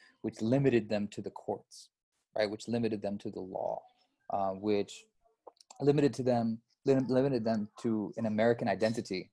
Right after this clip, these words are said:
right? We said, "You're an American, and so therefore you are given the rights that America gives you, and, or the United States specifically gives you." Um,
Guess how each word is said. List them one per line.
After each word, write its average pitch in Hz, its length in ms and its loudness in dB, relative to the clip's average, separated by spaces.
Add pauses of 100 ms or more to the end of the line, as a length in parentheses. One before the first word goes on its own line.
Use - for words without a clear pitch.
(680)
right? 101 240 2 (100)
We 120 80 -6
said, 113 140 -2
"You're 110 140 2
an 104 60 2
American, 120 520 2
and 113 160 -2
so 110 160 -4
therefore 107 320 0
you 104 140 -2
are 101 80 -2
given 107 420 -2
the 92 180 -10
rights 104 340 2
that 98 200 -2
America 98 400 -2
gives 117 260 0
you, 117 120 -2 (420)
and, 123 220 2
or 117 100 0
the 107 80 0
United 107 280 4
States - 400 -4 (120)
specifically 101 560 -8
gives 120 260 2
you." 107 160 0 (520)
Um, 110 440 -2